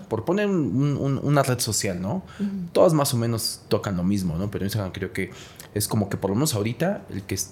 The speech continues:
Speaker 1: sigue estando más activo, ¿no? En la
Speaker 2: Ujú.
Speaker 1: gente. Eh, que se vuelva, en tu caso, también el mío, como una especie como de diván,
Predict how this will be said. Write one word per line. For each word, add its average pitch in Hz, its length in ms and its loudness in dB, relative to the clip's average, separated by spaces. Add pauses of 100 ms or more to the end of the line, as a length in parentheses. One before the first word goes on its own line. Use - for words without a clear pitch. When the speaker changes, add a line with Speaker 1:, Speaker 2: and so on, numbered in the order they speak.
Speaker 1:
sigue 135 240 4
estando 107 920 0 (600)
más 104 520 0
activo, 92 440 -2
¿no? 107 200 -2
En 90 160 0 (260)
la 190 60 2
Speaker 2:
Ujú. 180 100 -2
Speaker 1:
gente. 90 340 -4 (760)
Eh, 123 640 6 (1080)
que 135 100 0
se - 120 0
vuelva, 131 600 0 (100)
en 101 120 0
tu 95 120 -4
caso, 127 500 2
también 101 300 0
el 107 60 0
mío, 101 200 0 (760)
como 107 480 2
una 151 420 0 (220)
especie 113 680 -2
como 107 260 0
de 101 140 0
diván, 117 720 4